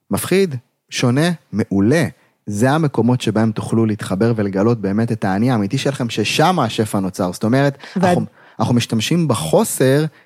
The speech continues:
Speaker 1: כדי להתחבר לשפע ולתודעה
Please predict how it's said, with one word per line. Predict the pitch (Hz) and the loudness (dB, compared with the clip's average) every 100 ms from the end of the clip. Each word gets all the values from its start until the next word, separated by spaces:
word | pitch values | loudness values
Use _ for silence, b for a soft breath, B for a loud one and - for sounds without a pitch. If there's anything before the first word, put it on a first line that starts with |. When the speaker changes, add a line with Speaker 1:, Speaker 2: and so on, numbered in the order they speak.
| b - | b -6
Speaker 1:
כדי | 120 104 101 156 165 127 101 | -4 -2 0 2 2 0 -2
להתחבר | 104 101 - 98 113 127 120 113 b b b 101 | -4 -4 -4 -2 0 2 0 -2 b b b -4
לשפע | 101 - 135 135 104 | -4 0 0 0 -2
ולתודעה | 104 95 - 101 98 107 127 | -2 -4 -2 0 2 2 0